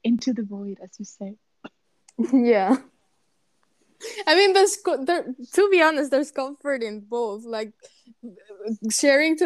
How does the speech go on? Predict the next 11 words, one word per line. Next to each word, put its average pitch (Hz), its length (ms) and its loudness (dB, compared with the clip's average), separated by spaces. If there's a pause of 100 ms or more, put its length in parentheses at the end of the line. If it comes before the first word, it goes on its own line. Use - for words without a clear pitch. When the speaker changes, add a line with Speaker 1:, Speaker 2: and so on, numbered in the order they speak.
Speaker 2:
the 285 140 -2
void 247 300 -2
just 254 200 -4
means 240 340 -8
that 226 380 -4 (560)
I 247 160 0
am 220 340 -6
safe 254 480 -10 (240)
from 226 200 -8
being 233 380 -8
perceived, 311 800 -4